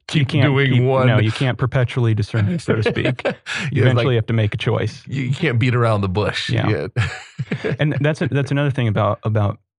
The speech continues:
Speaker 1: these, that I think we, we look at religious life in a completely different way than we look at every other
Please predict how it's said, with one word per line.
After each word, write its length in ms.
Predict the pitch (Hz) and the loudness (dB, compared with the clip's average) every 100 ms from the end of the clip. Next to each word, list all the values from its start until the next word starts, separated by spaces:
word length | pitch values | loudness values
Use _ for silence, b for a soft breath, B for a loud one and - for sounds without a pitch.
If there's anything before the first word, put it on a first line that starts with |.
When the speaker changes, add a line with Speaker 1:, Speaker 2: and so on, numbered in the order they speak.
| - - - | -20 -20 -6
Speaker 1:
these, 500 | 120 110 101 95 - _ _ _ _ _ _ - | 0 2 0 -2 -8 _ _ _ _ _ _ -6
that 100 | - | -2
I 80 | 117 | 0
think 200 | 147 127 | 0 0
we, 180 | 117 107 | 0 0
we 160 | 120 | 2
look 220 | 117 147 | 2 0
at 80 | 143 | 0
religious 420 | 110 117 131 131 117 | 2 2 2 0 0
life 260 | 107 104 | 0 0
in 60 | 107 | -2
a 40 | |
completely 380 | 101 110 151 131 | -2 -2 0 0
different 280 | 113 - 110 | 0 0 0
way 100 | 113 | 2
than 80 | 107 | 2
we 80 | 101 | 0
look 180 | 110 - | 0 0
at 60 | |
every 220 | 110 104 | 0 0
other 260 | 127 120 117 | 0 0 0